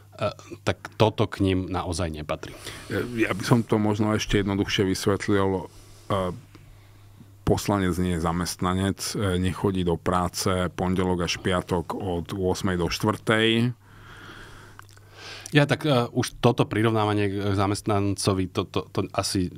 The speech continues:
Speaker 1: je málo vecí, ktoré neznášam viacej.
Speaker 2: A naozaj, ak parlament nerokuje v lete dva mesiace, to neznamená, že urobí, tak ako si myslel, že to neznamená, že urobí menej práce, ako by urobil, aj keby tam boli permanentne dvanásť mesiacov,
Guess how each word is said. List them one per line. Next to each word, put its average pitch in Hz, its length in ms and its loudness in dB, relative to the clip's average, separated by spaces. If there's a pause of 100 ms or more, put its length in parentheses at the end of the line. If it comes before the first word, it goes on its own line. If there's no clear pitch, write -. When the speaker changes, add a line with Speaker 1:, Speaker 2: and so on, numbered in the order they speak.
(120)
Speaker 1:
je 104 160 4
málo 101 320 4
vecí, 87 240 -6
ktoré 90 240 -2
neznášam 85 560 0
viacej. - 400 -4
Speaker 2:
A 104 180 4
naozaj, 110 540 0
ak 101 320 -2
parlament 101 800 0
nerokuje 101 960 0
v 98 320 -10
lete 98 240 0
dva 90 240 2
mesiace, 92 400 -2
to 92 160 -2
neznamená, 90 640 0
že 87 120 -2 (280)
urobí, 95 480 0
tak 87 280 -4
ako - 60 -12
si - 140 -4
myslel, 90 240 -4
že 82 80 -8
to 95 80 0
neznamená, 90 320 0
že 90 80 2
urobí 90 240 0
menej 98 400 2
práce, 90 480 0
ako 92 160 -4
by 90 100 -2
urobil, 87 380 0
aj 82 160 -2
keby 85 160 -4
tam 85 400 -4
boli 85 240 -2
permanentne 85 640 -2
dvanásť 78 420 -4
mesiacov, 80 520 -8